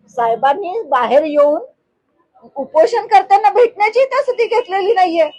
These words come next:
की आम्ही तुम्हाला लेखी देतो, आम्ही तुम्हाला सांगतो. सांगा ना, तुम्ही बोलवता, परस्पर उत्तरं देता.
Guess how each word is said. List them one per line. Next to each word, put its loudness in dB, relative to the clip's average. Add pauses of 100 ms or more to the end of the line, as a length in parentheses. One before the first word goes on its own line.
(380)
की -2
आम्ही 2
तुम्हाला 2
लेखी -2
देतो, -4
आम्ही -6
तुम्हाला -2
सांगतो. -12
सांगा 0
ना, 0 (400)
तुम्ही -6
बोलवता, 4
परस्पर 2
उत्तरं -2
देता. -4